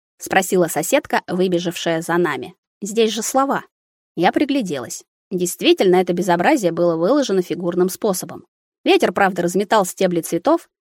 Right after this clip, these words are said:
и надпись превратилась в убожество. Я с трудом прочитала: «Рита, пусти меня».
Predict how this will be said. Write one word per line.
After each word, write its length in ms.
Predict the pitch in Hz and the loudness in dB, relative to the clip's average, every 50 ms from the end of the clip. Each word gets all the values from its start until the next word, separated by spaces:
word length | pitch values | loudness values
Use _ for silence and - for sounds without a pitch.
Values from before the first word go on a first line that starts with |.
| _ | _
и 120 | - 208 208 | -2 2 2
надпись 380 | 202 226 285 - - 202 - | 4 4 2 2 -2 -10 -6
превратилась 600 | - - 170 170 170 175 175 - 196 190 185 180 - | -2 -2 0 2 0 0 0 0 0 0 0 -2 -2
в 60 | 240 | -4
убожество. 580 | 240 226 240 196 175 180 - - - - - - _ _ _ _ _ - | 0 0 0 0 0 -4 -8 -12 -12 -14 -16 -18 _ _ _ _ _ -2
Я 160 | 170 180 247 | 0 0 0
с 80 | - | 0
трудом 320 | - - 180 170 170 185 208 | 0 -2 0 0 0 0 0
прочитала: 600 | - 180 175 - - 180 - 160 123 123 - 175 _ _ _ _ _ - | 0 -4 -4 -4 -6 -6 -8 -8 -8 -8 -12 -16 _ _ _ _ _ -8
«Рита, 440 | 170 160 165 180 208 - - - - _ _ - | -2 0 0 0 0 -2 -8 -10 -12 _ _ -10
пусти 400 | - 185 185 - - - 226 196 | -8 -8 -8 -8 -6 -4 -2 -2
меня». 320 | 165 - - 104 - - | -2 -2 -4 -8 -14 -16